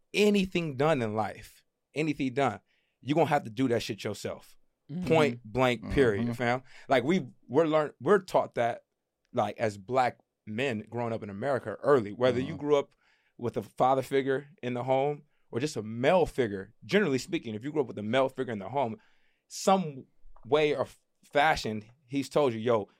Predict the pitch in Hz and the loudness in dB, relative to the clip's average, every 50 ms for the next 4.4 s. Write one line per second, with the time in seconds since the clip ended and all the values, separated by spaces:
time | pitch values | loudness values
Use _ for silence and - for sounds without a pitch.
0 | _ _ _ 110 135 151 151 123 135 131 131 - 120 110 131 131 127 120 110 104 | _ _ _ -4 0 2 2 2 2 0 -2 -4 -6 -6 -4 -2 -2 -2 -2 -2
1 | 101 123 120 113 113 110 107 101 98 113 107 92 - - - - - - - _ | 0 2 2 2 0 -2 -4 -2 -2 -4 -4 -4 -6 -12 -16 -18 -18 -20 -20 _
2 | 92 87 87 82 85 87 87 98 113 117 120 139 - - _ _ _ _ - - | -14 -14 -12 -12 -12 -12 -6 0 2 4 4 4 2 0 _ _ _ _ 0 0
3 | 135 143 170 160 - 151 170 151 170 202 208 160 131 107 104 123 151 170 160 131 | 0 0 0 -4 -4 -4 -2 2 4 4 4 4 2 0 0 4 6 6 6 6
4 | 117 113 98 98 101 - - | 4 0 -4 -4 -8 -12 -16